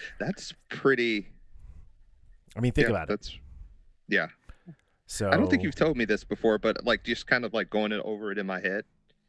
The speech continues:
Speaker 1: some things have happened in
Speaker 2: Yeah.
Speaker 1: the history of Star Wars.
Speaker 2: So, yeah. All right. So this episode opens with, uh, the crew of the Slave One now, uh, making their way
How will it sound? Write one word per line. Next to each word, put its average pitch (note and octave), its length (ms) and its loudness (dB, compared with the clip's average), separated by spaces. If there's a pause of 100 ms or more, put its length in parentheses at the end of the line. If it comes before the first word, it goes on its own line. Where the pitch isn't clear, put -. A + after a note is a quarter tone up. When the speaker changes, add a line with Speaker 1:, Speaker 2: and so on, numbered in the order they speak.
(460)
Speaker 1:
some G#2 220 -4
things G2+ 280 -4
have F2 120 -8 (100)
happened G2+ 480 -8
in G#2 80 -8
Speaker 2:
Yeah. F3 80 -2
Speaker 1:
the - 40 -4
history F#2 340 -4
of - 80 -10
Star F2 240 -6
Wars. G#2 320 -6 (640)
Speaker 2:
So, E2 760 -4
yeah. A2+ 240 2 (140)
All D#3 80 10
right. A#2 160 8 (280)
So E3 300 6
this D3 260 2
episode E3 520 4
opens A#2 720 2 (100)
with, G2 520 0
uh, F2 340 0 (880)
the G2 160 -2
crew B2 500 2
of G#2 280 4 (180)
the G2+ 120 -2
Slave A2+ 360 4
One G2 380 -2 (180)
now, D#2 320 -8 (520)
uh, F#2 440 2 (600)
making G#2 680 -4
their F2+ 180 -2
way D#2+ 600 -6